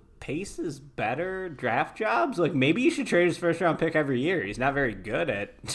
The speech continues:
<laughs> selecting in the first round, so, uh, maybe he should always just try to load up on second, third, fourth, fifth rounders. Of course, I hope he's not around that long to actually pull off this strategy. But it's funny when they have, you know, sort of a limited stack of chips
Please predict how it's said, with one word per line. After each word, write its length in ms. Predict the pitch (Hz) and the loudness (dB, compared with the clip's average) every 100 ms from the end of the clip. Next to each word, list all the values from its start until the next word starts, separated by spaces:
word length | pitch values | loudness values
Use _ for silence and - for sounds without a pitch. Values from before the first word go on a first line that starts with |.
| 160 - | -6 -8
<laughs> 140 | - | -16
selecting 520 | - 127 127 131 143 | -6 0 0 0 -2
in 80 | 120 | -4
the 80 | 107 | -4
first 300 | 123 110 120 | -6 -6 -4
round, 360 | 135 139 104 | -4 -4 -6
so, 400 | - 113 101 98 - - - - | -8 -8 -6 -10 -14 -20 -20 -16
uh, 420 | - 107 104 104 101 120 131 127 | -8 -6 -4 -6 -8 -10 -12 -12
maybe 400 | - 117 139 151 | -8 -6 -2 -2
he 140 | 147 147 | -2 -6
should 160 | 139 | -4
always 400 | 127 131 170 - | -2 0 -2 -4
just 160 | - - | -10 -10
try 160 | 120 110 | -8 -6
to 80 | |
load 320 | 104 104 110 104 | -8 -8 -8 -8
up 240 | 104 104 | -8 -8
on 160 | 95 101 | -10 -10
second, 460 | - 107 107 101 | -10 -8 -10 -12
third, 260 | 101 101 98 | -10 -10 -10
fourth, 300 | - 101 101 | -12 -12 -12
fifth 300 | - 107 - | -12 -12 -10
rounders. 340 | 101 98 98 | -10 -8 -12
Of 140 | 101 - | -14 -10
course, 260 | 120 110 | -8 -8
I 80 | 101 | -10
hope 240 | 147 104 101 | -10 -12 -14
he's 140 | 95 | -10
not 300 | 95 - - - | -10 -10 -14 -16
around 340 | 107 101 101 | -12 -10 -10
that 180 | 104 - | -10 -10
long 280 | 101 101 101 | -10 -10 -12
to 100 | 95 | -12
actually 460 | 95 107 104 104 98 | -10 -10 -10 -14 -14
pull 200 | 107 113 | -6 -2
off 240 | 127 - | -4 -4
this 160 | 85 - | -12 -12
strategy. 680 | 87 87 90 95 98 127 - - _ | -10 -10 -10 -10 -10 -10 -14 -20 _
But 220 | 117 107 | -6 -6
it's 160 | 117 113 | -8 -10
funny 340 | - 180 165 | -2 0 2
when 280 | 117 110 110 | 0 -2 -4
they 180 | 107 107 | -6 -8
have, 540 | 107 113 110 110 104 - | -4 -2 -2 -4 -10 -10
you 100 | 113 | -8
know, 120 | 107 | -8
sort 240 | - 120 | -6 -6
of 140 | 104 92 | -8 -8
a 180 | 107 98 | -8 -8
limited 640 | 101 107 123 127 117 98 | -10 -6 -4 -4 -4 -8
stack 440 | 87 - 123 123 98 | -10 -4 -4 -4 -10
of 180 | - | -14
chips 680 | - 175 180 98 - - - | -8 -4 -2 -4 -8 -14 -14